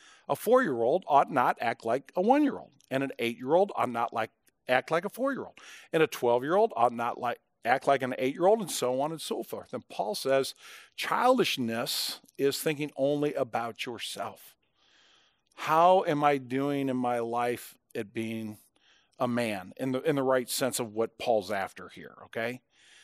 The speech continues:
This is not about masculinity or femininity. How am I doing at being an adult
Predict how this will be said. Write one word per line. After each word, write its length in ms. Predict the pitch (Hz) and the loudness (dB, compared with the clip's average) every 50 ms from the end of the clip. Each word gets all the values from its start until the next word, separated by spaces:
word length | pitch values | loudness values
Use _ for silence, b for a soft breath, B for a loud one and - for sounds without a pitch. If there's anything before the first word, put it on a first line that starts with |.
| b b b b b b _ _ | b b b b b b _ _
This 100 | 131 123 | -8 0
is 40 | 123 | 2
not 180 | 143 139 139 | 4 4 6
about 240 | 127 113 123 117 - | 6 4 2 2 2
masculinity 640 | - 117 113 104 - - 113 113 113 107 113 110 107 | 0 -2 -2 0 -2 -2 -2 -2 -2 -2 -2 -4 -6
or 80 | 104 95 | -6 -6
femininity. 500 | - 123 110 104 107 107 104 98 101 101 | -4 -4 -4 -4 -4 -6 -8 -8 -8 -8
How 200 | 98 123 151 156 | -4 -2 0 0
am 100 | 156 156 | 2 2
I 80 | 143 | 2
doing 220 | 127 117 127 123 113 | 2 0 -2 -2 -4
at 80 | 107 | -4
being 220 | - 110 110 110 107 | -6 -6 -6 -4 -4
an 80 | 98 | -6
adult 540 | 90 87 85 - - 85 80 - - - - | -6 -10 -10 -12 -12 -12 -12 -14 -18 -20 -20